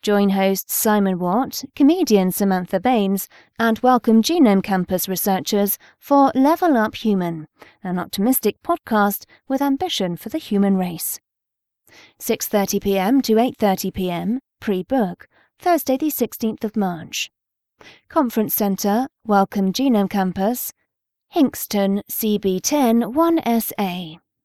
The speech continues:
Quote, "Terrific, accessible for our children,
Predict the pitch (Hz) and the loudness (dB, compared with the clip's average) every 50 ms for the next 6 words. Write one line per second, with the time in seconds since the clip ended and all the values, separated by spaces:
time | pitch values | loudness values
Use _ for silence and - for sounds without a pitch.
0 | _ _ _ _ _ _ _ _ _ _ _ _ _ _ _ _ _ _ _ _ | _ _ _ _ _ _ _ _ _ _ _ _ _ _ _ _ _ _ _ _
1 | _ _ _ _ _ _ _ _ _ _ - - 208 180 185 254 294 - - - | _ _ _ _ _ _ _ _ _ _ -6 -4 -4 -2 0 -2 -2 -4 -6 -12
2 | - _ _ _ - 392 370 320 285 226 - - 190 165 160 - - - 240 - | -12 _ _ _ -4 -2 2 2 2 2 2 -2 -6 -8 -8 -12 -16 -18 -20 -8
3 | _ - 262 - - - - 349 311 - 247 202 220 202 196 - - 196 185 185 | _ -4 -4 -4 -4 -4 -4 -4 -2 -4 0 2 2 2 2 2 0 0 0 0
4 | 185 190 - - - 302 285 220 233 226 226 214 | -2 -2 -4 -4 -2 -2 0 2 2 2 2 0